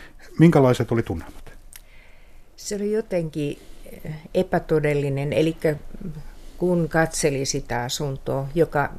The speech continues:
Speaker 2: jossa nyt oltiin yli kaksi vuotta asuttu, niin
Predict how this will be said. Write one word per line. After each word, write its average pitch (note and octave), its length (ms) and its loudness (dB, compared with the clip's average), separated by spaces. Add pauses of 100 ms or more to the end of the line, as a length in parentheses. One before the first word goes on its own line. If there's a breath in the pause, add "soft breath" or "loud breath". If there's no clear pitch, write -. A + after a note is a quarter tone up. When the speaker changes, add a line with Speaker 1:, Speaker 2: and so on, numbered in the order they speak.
Speaker 2:
jossa C#3+ 280 -4
nyt D#3 180 -4
oltiin D#3+ 340 0
yli D#3+ 140 0
kaksi E3+ 300 -4
vuotta F3+ 320 -2
asuttu, D#3+ 520 -4 (720 soft breath)
niin C#3+ 440 0